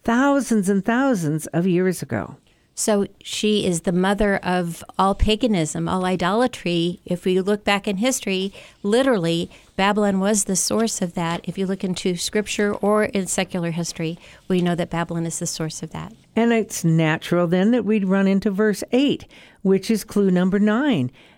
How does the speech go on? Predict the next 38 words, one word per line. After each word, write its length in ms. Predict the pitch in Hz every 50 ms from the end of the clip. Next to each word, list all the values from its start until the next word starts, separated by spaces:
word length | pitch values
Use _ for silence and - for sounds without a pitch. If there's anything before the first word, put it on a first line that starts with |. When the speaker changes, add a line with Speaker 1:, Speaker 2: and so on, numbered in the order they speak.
| _ -
Speaker 1:
that 360 | 185 165 208 208 190 - 170
Babylon's 600 | 147 190 202 247 320 294 202 160 156 160 175 190
a 40 | 208
persecutor 640 | - - 262 269 254 - 226 - - 180 160 160
of 140 | 170 185 190
the 80 | 202 226
church. 560 | - - 302 330 370 339 - - - - - _ _ _ _ _ _
It 80 | _ -
says, 180 | - 240 220 233
"And 100 | 233 220
I 60 | 208
saw 320 | 196 - - 196 175 208 240
the 100 | 277 277
woman 340 | 247 277 311 311 277 185
drunk 360 | 165 - 180 180 196 214 208 -
with 100 | 226 -
the 80 | -
blood 400 | 180 - - 175 170 175 185 196
of 160 | 247 269 233
the 100 | 226 269
saints 600 | 247 - - - 208 175 160 165 196 196 - - - - - - -
and 180 | - 208 214 214
with 200 | 214 233 240 -
the 100 | 359 277
blood 320 | 262 277 247 220 226 214
of 100 | 247 226
the 100 | 214 233
witnesses 640 | 214 208 254 320 - 320 240 196 - - 196 185 196
of 120 | 202 175
Jesus. 540 | - - 214 240 254 208 185 127 - - - - - - - - - -
And 180 | - 220 233 233
when 160 | 240 247 247
I 140 | 247 233 226
saw 400 | 208 - - 262 277 311 320 269
her, 280 | - - - 170 - -
I 140 | 180 185
wondered 600 | 185 175 175 220 254 254 233 190 156 147 147 - - -
greatly." 640 | - 165 156 147 143 - - 113 123 131 135 -